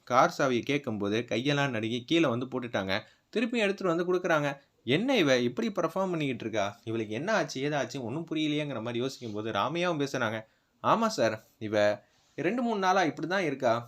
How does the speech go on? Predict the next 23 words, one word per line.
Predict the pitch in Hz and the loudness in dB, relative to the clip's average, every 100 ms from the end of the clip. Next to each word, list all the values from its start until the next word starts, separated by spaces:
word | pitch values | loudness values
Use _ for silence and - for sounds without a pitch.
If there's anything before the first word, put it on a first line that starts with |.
| - | -6
என்ன | 98 151 | -4 0
ஏதுன்னு | 185 151 160 156 | 2 0 -2 -8
சுத்தமா | 117 156 175 | -6 -2 0
எனக்கும் | 123 120 170 156 | 0 -2 -6 -2
புரியலங்கிற" | 143 143 143 143 113 | 0 0 -2 -2 -4
மாதிரி | 98 90 | -4 -2
தான் | 98 104 - _ _ - | -2 -2 -4 _ _ 0
ராமையாவும் | 165 226 196 185 196 | 2 2 0 0 0
சொல்லிட்டு | 180 175 165 | 2 2 0
இருக்காங்க. | 143 139 131 127 - - | -2 0 0 -2 -8 -8
கல்யாண | - 98 151 190 | -2 0 2 0
பத்திரிக்கை | 139 117 131 123 | 0 -4 -2 -2
வந்து | 101 127 | -2 0
வந்துருச்சு | 120 127 127 123 | 0 0 0 0
போல | 110 98 | 2 2
இருக்கு. | 95 104 107 - - - | 4 0 0 -10 -18 0
அந்த | 214 226 | 2 4
இடத்துல | 160 139 135 | 4 2 2
கல்யாண | 113 135 196 | 2 2 2
பத்திரிக்கையை | 143 - 151 147 110 | 0 -2 -2 0 0
வந்து | 98 107 110 | 0 -2 -2
திறந்து | 110 131 175 | -2 0 2
பார்க்கலான்னு | 170 143 107 101 104 | 4 2 2 -2 -2